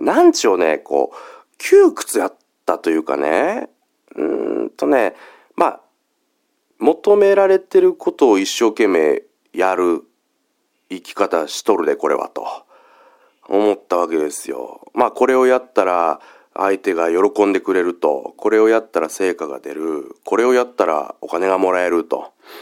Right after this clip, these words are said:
という仕事というかね、なんか生き方というかね、っていうのをしとるなと、ある日思ったわけですよ。で、まあ、要は、あれです。僕はほんまは、あの、あんまこう、スーツとか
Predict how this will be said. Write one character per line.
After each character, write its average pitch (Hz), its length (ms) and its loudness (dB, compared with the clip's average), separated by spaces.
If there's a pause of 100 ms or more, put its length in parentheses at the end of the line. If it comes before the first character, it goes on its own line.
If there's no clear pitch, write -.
(720)
と 226 180 -2
い 202 760 0
う - 40 -12 (220)
仕 - 200 -8
事 95 560 0 (180)
と - 80 -10
い 73 40 -10
う - 40 -12
か - 120 -16
ね、 67 160 -12
な 76 120 -8
ん - 20 -10
か 78 80 -12
生 87 140 -14
き - 160 -20
方 117 300 -2
と - 140 -12
い 73 60 -8
う 73 60 -10
か 73 140 -14
ね、 76 100 -8
っ - 20 -6 (1500)
て 254 80 -4
い 285 40 4
う 302 40 6
の 262 80 4
を - 40 -8
し - 120 -8
と 160 120 4
る 127 80 2
な 92 160 0
と、 80 220 2
あ 92 60 2
る 101 80 -4
日 110 100 0
思 113 140 4
っ - 60 -2
た 71 100 0
わ 69 60 -2
け 65 80 -6
で 60 60 -8
す - 160 -12
よ。 - 200 -12 (800)
で、 123 220 -2 (720)
ま 160 140 0
あ、 - 20 4
要 190 220 4
は、 87 280 2
あ - 40 2
れ 98 40 2
で 98 60 0
す。 - 120 -10
僕 139 500 -2
は 147 80 2
ほ 113 120 2
ん 101 80 2
ま 98 80 4
は、 95 200 2
あ 90 40 -2
の、 87 540 2
あ 147 100 -2
ん 185 60 -4
ま 185 100 -2
こ 160 200 -2
う、 156 40 -4
ス - 300 -10
ー 220 80 -2
ツ - 120 -14
と - 100 0
か 82 120 -4